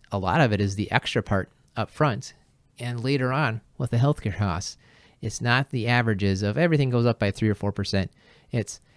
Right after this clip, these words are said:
half the time you need a lot more, half the time you don't need much, uh, at all. And so figure out what your plan is gonna be, especially if you're in that part of, uh, the world, part of just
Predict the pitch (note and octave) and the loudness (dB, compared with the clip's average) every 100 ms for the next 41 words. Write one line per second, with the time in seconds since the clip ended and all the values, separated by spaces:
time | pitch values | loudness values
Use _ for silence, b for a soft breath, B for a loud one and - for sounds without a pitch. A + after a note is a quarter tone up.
0 | b - E3+ E3+ D3+ D3+ D3 C3+ B2+ B2+ | b 0 2 2 4 4 6 4 4 4
1 | F3+ F3+ F#3 F#3 - - - - D3+ D#3 | 4 4 2 0 -10 -20 -20 -4 -2 0
2 | C#3 D#3 F3 E3 - D#3+ E3 A3 D#3+ G#2 | 2 4 4 0 -2 2 2 2 2 0
3 | - - - _ - A2+ - G#2 F2+ F2 | -2 -8 -14 _ -6 -4 0 2 2 -2
4 | _ _ E3 G#2+ A2 A2 A2+ - D3 C3+ | _ _ -8 -2 0 0 -2 0 2 4
5 | A#2 A2 - A2 A2+ G#2 G2+ G#2 G2+ - | 2 -2 -4 -2 0 0 0 2 0 -2
6 | b b b b - G#2 A#2 A#2 - A2+ | b b b b -10 -2 0 0 0 -2
7 | - G#2 G#2 F#2 - G#2 G2 G2 F#2+ - | 0 0 0 -2 -2 0 2 0 -4 -12
8 | - G2+ F#2 G2 G2+ G2 F#2 F#2 - - | -8 -6 -4 -4 0 0 0 -4 -12 -8
9 | - G2+ G2 F#2 - B B B B G#2+ | -2 0 0 -4 -10 B B B B -6
10 | - | -6